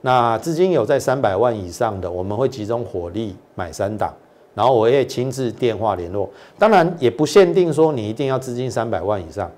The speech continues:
如果你是小资族的，可以加入我们一般会员。像刚才我跟大家讲的，粤丰我们在九月份六十趴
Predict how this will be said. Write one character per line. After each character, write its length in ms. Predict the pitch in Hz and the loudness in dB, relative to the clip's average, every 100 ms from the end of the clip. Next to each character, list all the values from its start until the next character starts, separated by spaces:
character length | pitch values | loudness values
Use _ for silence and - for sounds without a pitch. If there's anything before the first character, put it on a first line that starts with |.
| _ - - | _ -20 0
如 140 | 156 | 6
果 100 | 226 | 6
你 100 | 147 | 6
是 100 | 147 | 0
小 240 | 180 117 101 | 2 2 0
资 280 | 104 147 | -4 -8
族 340 | 131 101 87 87 | -8 -10 -10 -8
的， 180 | 90 87 - - | -8 -8 -14 -2
可 80 | 131 | 0
以 80 | |
加 180 | 123 120 | 2 0
入 100 | 127 | 0
我 60 | 101 | -2
们 160 | 85 | -4
一 40 | 101 | -6
般 200 | 98 101 | -4 -4
会 220 | - 98 | -4 -6
员。 160 | 73 - _ - - - | -6 -14 _ -20 -20 -20
像 380 | - 190 165 127 127 - - | 0 2 2 0 -6 -18 -2
刚 160 | 156 | 0
才 100 | 147 | 2
我 120 | 123 98 | 2 4
跟 180 | 120 | 2
大 80 | 117 | 2
家 160 | 107 107 | 2 2
讲 220 | 98 - | -2 -10
的， 100 | - - | -16 -6
粤 200 | 165 156 | 2 4
丰 180 | 131 131 | 4 2
我 140 | 123 | 0
们 100 | 92 | -6
在 140 | 98 127 | -2 -2
九 240 | 120 92 | -2 -4
月 160 | 107 110 | -2 -2
份 240 | 107 101 - - _ _ _ _ _ _ _ - | -2 -4 -6 -20 _ _ _ _ _ _ _ 2
六 180 | 120 | 2
十 140 | 101 95 | 2 -2
趴 280 | 90 92 | -8 -8